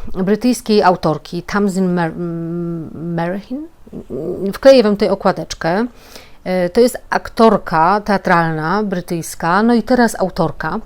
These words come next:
książek dla młodszej młodzieży, fantastycznych. Dla mnie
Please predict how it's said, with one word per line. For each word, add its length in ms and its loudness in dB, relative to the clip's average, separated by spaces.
książek 520 0
dla 220 2
młodszej 420 0
młodzieży, 760 -4
fantastycznych. 1000 -4
Dla 300 4
mnie 420 0